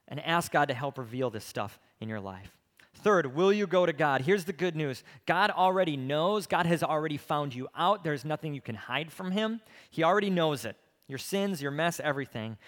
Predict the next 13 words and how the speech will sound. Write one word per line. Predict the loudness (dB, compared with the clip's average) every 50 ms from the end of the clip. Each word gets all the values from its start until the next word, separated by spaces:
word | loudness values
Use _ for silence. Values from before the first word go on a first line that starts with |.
| -20 -20 -20 -12 -4
And | -2 0
he | 0
wants | 0 0 0 0 0 0 0 -2
to | -4 -4
give | -4 -4 -2 2 4 4 4 2
you | -2 -2 0
that | 0 0 -2
forgiveness. | -4 -8 -12 -10 -6 -2 -4 -2 -2 -4 -10 -10 -12 -12 -6
He | -4 -2
wants | 2 2 0 0 -2
you | -2 -2
to | -2
realize | -2 -2 -2 0 4 6 6 6 6 4 2 0 -2 -4 -8 -10 -14